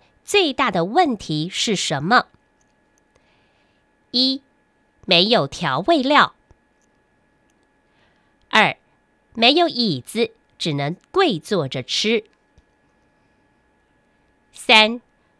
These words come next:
共用大酒杯不卫生。四，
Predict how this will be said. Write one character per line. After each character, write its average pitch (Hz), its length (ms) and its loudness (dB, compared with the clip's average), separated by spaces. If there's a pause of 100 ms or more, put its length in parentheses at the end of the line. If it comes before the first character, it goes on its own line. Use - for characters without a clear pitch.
(120)
共 359 240 4
用 233 300 2
大 285 320 4
酒 - 240 -4
杯 269 440 0
不 151 300 -6
卫 262 220 2
生。 190 340 -2 (2500)
四， - 420 -4